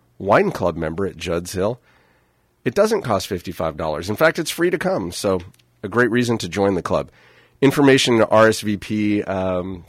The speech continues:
can be had, uh, by going to the website event page. All the information's there. That's all I want to talk about right now because I really want to get to our guests.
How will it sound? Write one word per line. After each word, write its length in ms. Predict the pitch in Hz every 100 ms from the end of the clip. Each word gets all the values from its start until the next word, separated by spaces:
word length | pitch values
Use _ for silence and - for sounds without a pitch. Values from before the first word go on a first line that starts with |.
| -
can 160 | 101
be 120 | 92
had, 340 | 92 90 104 143
uh, 280 | 131 131 127
by 180 | 127
going 200 | 131 127
to 60 | 135
the 60 | 131
website 400 | 139 - 135 135
event 300 | 127 131 -
page. 260 | 98 82
All 120 | 90 120
the 100 | 120
information's 500 | 110 101 82 82 76
there. 140 | 67 - _ _ _
That's 240 | - 170 -
all 100 | 185
I 60 |
want 220 | 175 151 147
to 40 |
talk 240 | 135 135
about 220 | 123 123 110
right 160 | 110
now 160 | 113 113
because 260 | 107 120
I 60 | 113
really 380 | 127 170 208 156
want 180 | 123 110
to 40 |
get 160 | 95 90
to 120 | -
our 100 | 90
guests. 400 | 82 87 80 -